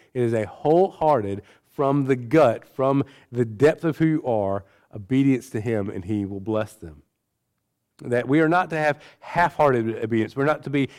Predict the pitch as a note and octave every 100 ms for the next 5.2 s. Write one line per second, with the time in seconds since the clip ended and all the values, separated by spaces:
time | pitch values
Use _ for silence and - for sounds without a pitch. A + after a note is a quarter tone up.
0 | _ - E3 D#3+ E3 D#3+ D#3 D#3 D3+ -
1 | _ - C#3 C#3 C3 C#3 A#2 C3+ C3 B2+
2 | B2 - _ - F#3+ G3 F#3+ F3+ D#3+ D#3
3 | C#3+ - G#2+ B2+ F#2 D2+ E2 _ _ _
4 | _ C3+ A#2+ D#3 D3+ D#3+ - C#3 B2+ A#2+
5 | A#2